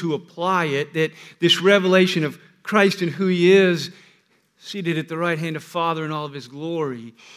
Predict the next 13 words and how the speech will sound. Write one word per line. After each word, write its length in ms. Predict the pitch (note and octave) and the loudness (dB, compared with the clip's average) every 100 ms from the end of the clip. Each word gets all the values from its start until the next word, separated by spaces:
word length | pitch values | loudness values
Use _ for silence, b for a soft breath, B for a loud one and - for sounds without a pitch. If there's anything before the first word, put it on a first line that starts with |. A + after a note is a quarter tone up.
| B B B _ | B B B _
is 200 | G3 F#3 | -2 -2
to 100 | F#3+ | -4
be 480 | F3+ F#3+ F3+ F3 - | -2 0 0 -2 -16
Christ 420 | - G3 F#3+ F3 | -6 0 0 0
above 300 | F3 D#3+ D#3+ | -4 -2 -2
all, 340 | E3 G3 F3+ E3 | 0 2 2 2
not 280 | E3+ F#3 | 2 0
just 280 | E3+ F3+ F3 - | 0 -4 -4 -2
up 260 | F3 E3+ | -2 -2
there, 580 | C#3+ F#3 F#3 D#3 C#3+ E3 _ b b b b b b _ _ _ | 0 2 4 0 -6 -14 _ b b b b b b _ _ _
but 200 | E3 C#3+ | -12 -10
down 280 | D#3 C#3+ C#3 | -8 -8 -8
here 460 | C3+ E3 C3+ B2 | -8 -8 -8 -14